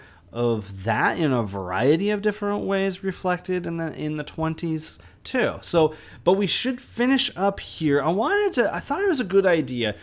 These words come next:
You know, they've been hearing from me on the Gibson Review dot com my picks for the best of the decade, and they're, they should, around the time this is released, already have seen my picks for the worst of the decade. What was, what were your picks, Shanna,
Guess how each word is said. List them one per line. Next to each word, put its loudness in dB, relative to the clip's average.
You 2
know, 6
they've 6
been 0
hearing -2
from 0
me 4
on 2
the -2
Gibson -4
Review 0
dot 0
com -2
my 0
picks -4
for 0
the 4
best -2
of 0
the 0
decade, -2
and 0
they're, 0
they 2
should, 4
around 2
the 2
time 0
this -4
is -6
released, -2
already 0
have -2
seen -2
my 0
picks -10
for -10
the -4
worst 0
of -2
the -2
decade. -4
What -6
was, -4
what 0
were 2
your 2
picks, -4
Shanna, -2